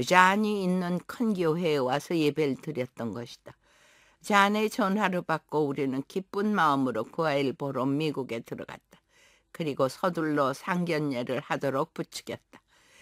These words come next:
그렇게 해서 잔이 결혼을 했고 사랑스럽고 귀여운 손주 셋을 낳아 행복하게 살고 있다. 아내가 아이들을 대하는 기준은 언제나 명확하다.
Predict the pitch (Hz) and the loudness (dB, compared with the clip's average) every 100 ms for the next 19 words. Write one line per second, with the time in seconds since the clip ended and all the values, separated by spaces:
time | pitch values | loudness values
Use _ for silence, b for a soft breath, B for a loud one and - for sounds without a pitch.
0 | b - 202 214 277 247 262 220 233 269 | b -4 -2 0 4 4 4 0 0 -2
1 | - B B 127 - 151 117 110 - 170 | -4 B B -8 2 2 2 -2 -8 -4
2 | 165 151 139 127 107 - 139 135 - B | -2 0 -2 -4 -10 -2 0 0 -4 B
3 | B - - 190 175 - 143 - 131 - | B -12 0 2 2 -2 -6 -4 -6 -6
4 | - 151 143 147 147 135 180 165 143 143 | -2 0 2 0 -2 -4 -4 -2 -2 -6
5 | - 175 170 175 147 135 117 139 156 B | -2 -2 0 0 2 2 2 0 -4 B
6 | B - 226 190 165 - 156 147 143 156 | B -6 -2 0 -2 -4 -2 -2 0 -2
7 | 151 - 131 110 113 113 _ - - _ | -4 -4 -2 -2 -4 -6 _ -20 -20 _
8 | _ _ _ _ _ _ _ _ _ _ | _ _ _ _ _ _ _ _ _ _
9 | _ _ - 196 220 226 220 190 185 185 | _ _ 0 2 2 8 12 12 12 6
10 | 180 165 175 175 180 156 151 143 - 151 | 0 0 0 0 -2 -2 -2 -4 -4 -6
11 | 131 143 175 - 147 156 175 170 175 160 | -2 -2 -2 0 0 2 0 0 0 0
12 | 135 123 123 - 110 - - | 0 0 -4 -10 -14 -14 -18